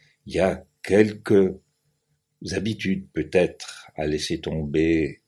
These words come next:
pour s'améliorer, pour diminuer un peu le risque, mais il faut pas non plus commencer à en faire une fixation et, euh, ne vivre que par, dans la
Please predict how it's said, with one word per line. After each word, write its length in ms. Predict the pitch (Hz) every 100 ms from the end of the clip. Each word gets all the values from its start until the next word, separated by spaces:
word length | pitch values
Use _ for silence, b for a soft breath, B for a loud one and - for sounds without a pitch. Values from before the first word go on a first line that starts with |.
| _
pour 160 | 73
s'améliorer, 680 | - 80 85 82 80 76 78
pour 220 | 76 69 64
diminuer 440 | 67 67 67 65
un 80 | 60
peu 180 | - -
le 120 | -
risque, 540 | - 104 - - - b b b b
mais 80 | -
il 60 | 67
faut 160 | -
pas 180 | 69 76
non 220 | 69 58 -
plus 280 | - - - _ _ _
commencer 800 | - 65 60 - - 76 76 76 b b -
à 20 |
en 140 | 73 67
faire 420 | - 73 73 71 -
une 100 | -
fixation 800 | - - - - - - - - _ _ _ _ -
et, 800 | 120 67 65 65 - - - - _ _ _ -
euh, 100 | 73
ne 140 | 71
vivre 580 | 71 82 90 78 65 67 - _ _
que 100 | -
par, 480 | - - 71 - - -
dans 220 | 78 73
la 320 | 62 58 -